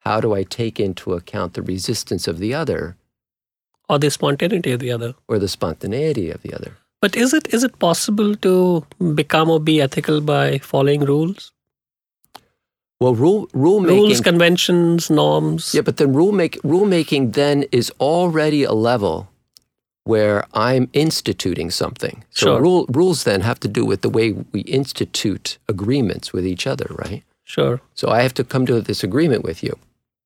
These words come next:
Speaker 1: So rule making and rule instituting, uh, is already a level that presupposes
Speaker 2: Where are you
Speaker 1: a
Speaker 2: on
Speaker 1: more
Speaker 2: this, Janak?
Speaker 1: fundamental level.
Speaker 2: Where are you on this, Janak? Is it possible to become or be ethical by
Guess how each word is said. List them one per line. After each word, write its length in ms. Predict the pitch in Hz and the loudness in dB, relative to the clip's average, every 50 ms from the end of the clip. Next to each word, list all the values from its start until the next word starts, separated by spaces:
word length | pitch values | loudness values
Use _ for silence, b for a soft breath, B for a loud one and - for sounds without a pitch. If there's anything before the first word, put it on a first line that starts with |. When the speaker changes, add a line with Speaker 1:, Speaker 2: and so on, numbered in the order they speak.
| _ _ _ _ _ - - - | _ _ _ _ _ -20 -14 -8
Speaker 1:
So 360 | - - - 113 101 113 - _ - | -6 0 2 2 2 2 -2 _ -6
rule 340 | 175 123 104 139 160 170 | -4 0 2 4 4 4
making 500 | 143 120 127 143 143 131 - 113 104 98 | 4 4 4 2 2 0 0 0 2 2
and 160 | 95 95 95 107 | 2 0 0 0
rule 180 | 131 131 127 113 | 0 2 2 0
instituting, 760 | 98 85 - - - - - - 156 131 87 - - - - _ _ _ _ _ _ _ _ _ _ _ _ _ _ _ _ _ - | 0 -2 -4 -8 -10 -8 -4 -2 -2 -2 -2 -4 -6 -12 -18 _ _ _ _ _ _ _ _ _ _ _ _ _ _ _ _ _ -6
uh, 260 | - - - 95 - - - | -4 -4 -4 -4 -6 -8 -6
is 220 | - 113 98 - - - | -6 -4 -4 -4 -4 -2
already 480 | 123 123 135 143 135 127 127 113 113 113 | 0 2 2 2 2 2 2 2 2 2
a 60 | 101 104 | 0 0
level 600 | 107 120 131 135 110 104 92 87 87 - - _ _ _ _ _ _ _ _ _ _ _ _ _ | 0 0 0 0 0 -2 -2 -2 -4 -8 -12 _ _ _ _ _ _ _ _ _ _ _ _ _
that 280 | - 104 107 95 92 - | -6 -4 -2 -2 -2 -2
presupposes 960 | - 139 127 - - - - 156 160 190 156 - - - - - - - - _ | -4 -4 -4 -4 -6 -8 -4 -4 -2 -2 -2 -4 -6 -10 -12 -14 -16 -16 -8 _
Speaker 2:
Where 120 | - 170 190 | 0 2 2
are 60 | 214 | 4
you 120 | 233 240 | 2 2
Speaker 1:
a 20 | 226 | 4
Speaker 2:
on 60 | 208 | 4
Speaker 1:
more 100 | 185 180 | 4 4
Speaker 2:
this, 100 | 190 185 151 | 2 2 2
Janak? 60 | 131 | 2
Speaker 1:
fundamental 440 | 135 127 127 120 110 110 - 107 - | 2 2 2 0 0 -2 -2 -4 -6
level. 300 | 110 - - - - - _ _ _ | -6 -6 -8 -10 -12 -14 _ _ _
Speaker 2:
Where 160 | - 165 165 170 | 0 2 4 4
are 60 | 175 | 4
you 180 | 170 170 175 | 4 4 2
on 140 | 175 170 170 | 2 2 2
this, 160 | 165 165 160 | 2 0 0
Janak? 340 | 151 143 131 127 127 127 - | 0 0 0 0 -2 -2 -2
Is 100 | 147 147 | 0 0
it 120 | 156 143 - | 0 0 0
possible 420 | 147 143 - - 170 165 160 156 | 0 0 0 0 0 0 0 0
to 240 | - 165 156 156 151 | 0 0 0 0 0
become 420 | 151 143 147 139 - 151 143 147 | 0 0 -2 0 2 2 2 2
or 120 | 151 143 139 | 2 2 2
be 240 | 139 147 147 143 | 2 2 2 2
ethical 420 | 139 139 - 139 135 - 151 143 143 | 2 0 0 -2 -4 -2 0 -2 -2
by 420 | 139 139 139 135 131 135 135 131 | 0 0 -2 0 0 -2 -4 -4